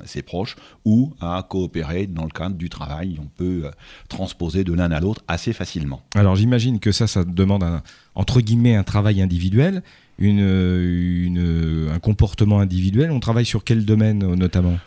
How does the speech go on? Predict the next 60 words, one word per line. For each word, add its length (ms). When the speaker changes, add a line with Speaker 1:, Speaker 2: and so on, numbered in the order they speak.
Speaker 1:
Alors, 300
il 60
n'y 100
a 20
pas 160
systématiquement 800
du 140
travail 560
à, 220
à 120
Speaker 2:
Oui, 40
Speaker 1:
faire, 240
Speaker 2:
c'est, 80
Speaker 1:
hein. 40
Speaker 2:
c'est, 160
Speaker 1:
On 40
n'est 100
pas 140
dans 120
Speaker 2:
voilà. 120
Speaker 1:
la 60
notion 200
de 60
pénibilité, 800
Speaker 2:
Non. 120
Speaker 1:
hein. 280
Ou 140
du 80
moins, 180
faut, 280
faut 160
l'espérer, 540
ou 120
alors 160
c'est, 180
ça 240
relève 320
plus, 340
euh, 120
de, 340
du 140
coaching 460
ou 80
de 80
la 80
préparation 520
Speaker 2:
Il 20
y 20
a 60
une 60
Speaker 1:
mentale. 120
Ça, 80
Speaker 2:
réflexion. 240
Speaker 1:
ça 60
relève, 240
ça 160
relève 160
de 80
la 80
thérapie. 480